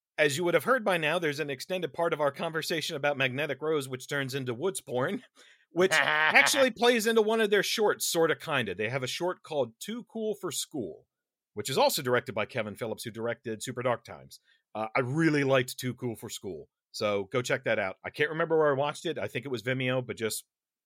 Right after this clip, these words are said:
Speaker 1: Google it. You'll find it. It's not hard to find.
Speaker 2: I swear, Vimeo has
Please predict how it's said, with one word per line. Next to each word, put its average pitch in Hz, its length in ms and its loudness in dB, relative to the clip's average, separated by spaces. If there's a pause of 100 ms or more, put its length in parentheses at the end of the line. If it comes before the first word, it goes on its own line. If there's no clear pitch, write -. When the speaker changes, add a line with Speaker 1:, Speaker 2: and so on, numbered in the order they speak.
Speaker 1:
Google 127 300 2
it. 120 120 0
You'll 110 120 -2
find 101 300 -6
it. 95 100 -10
It's 95 160 -10
not 92 160 -10
hard 87 160 -14
to - 60 -20
find. 73 300 -20 (240)
Speaker 2:
I - 60 -10
swear, 202 240 2
Vimeo 175 340 4
has 165 180 4